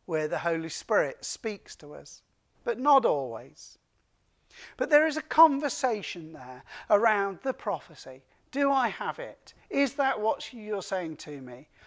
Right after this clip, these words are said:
Are you actually saying something to me, Holy Spirit? Or am I, am I making it up? God's really good at, at affirming where he is delivering a prophecy.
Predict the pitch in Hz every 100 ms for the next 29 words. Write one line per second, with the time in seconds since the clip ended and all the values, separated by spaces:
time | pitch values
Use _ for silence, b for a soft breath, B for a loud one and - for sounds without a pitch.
0 | B - 277 294 277 277 247 - - 156
1 | - 170 147 143 - 147 151 147 - 139
2 | 135 139 135 - - 135 127 - 185 220
3 | 226 b b b b - 208 220 190 220
4 | - 202 175 226 180 123 - - _ _
5 | _ _ _ _ _ _ _ _ _ _
6 | _ 220 214 - 220 233 220 165 214 156
7 | 135 - - 165 - - - 196 190 156
8 | 143 135 135 139 180 185 190 202 190 -
9 | 175 160 156 - 151 147 131 131 135 127
10 | - 131 - - - 151